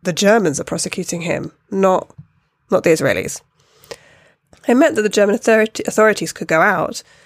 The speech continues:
and could start prosecuting other ex-Nazis or other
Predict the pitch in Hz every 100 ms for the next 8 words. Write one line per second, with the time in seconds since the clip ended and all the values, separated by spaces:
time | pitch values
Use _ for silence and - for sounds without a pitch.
0 | _ _ _ _ 190 185 - 214 190 -
1 | - 196 - 196 - - 180 180 175 -
2 | _ _ _ _ _ _ _ - 226 233
3 | 160 147 170 _ _ _ _ _ _ _
4 | _ _ _ _ _ - 175 - 156 -
5 | - - - 170 196 185 165